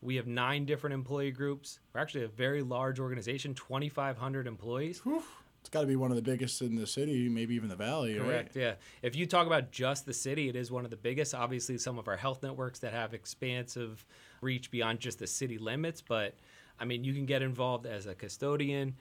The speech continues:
Speaker 1: as a security guard, as a clerical, as a paraprofessional, teacher, administrator. And again, we are a learning organization.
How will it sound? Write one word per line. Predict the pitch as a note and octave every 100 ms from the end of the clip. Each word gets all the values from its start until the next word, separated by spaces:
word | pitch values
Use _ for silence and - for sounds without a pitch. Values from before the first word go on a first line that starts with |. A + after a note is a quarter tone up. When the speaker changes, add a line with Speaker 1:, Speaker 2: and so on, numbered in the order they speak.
| - -
Speaker 1:
as | G2
a | F#2
security | - F2+ - D3 D#3 C3
guard, | C3+ C3 B2+ B2 -
as | G2
a | E2+
clerical, | - C#3 C#3+ C3+ C#3 C3+
as | A#2 F#2+ F2+
a |
paraprofessional, | - G#2 G2 F#2+ E2 C#3+ C3 C#3 C3+ C3
teacher, | D3+ C#3 C#3+ B2+
administrator. | F#2+ A#2 D3 D3+ D3 C#3+ C#3+ C3+ - - -
And | - B2
again, | C3 C#3 C3 A#2+
we | C3 C#3+
are | C3 A2
a |
learning | G#2+ B2+ C#3 C#3+
organization. | C#3 B2+ B2+ A2 C3 D3 - D#3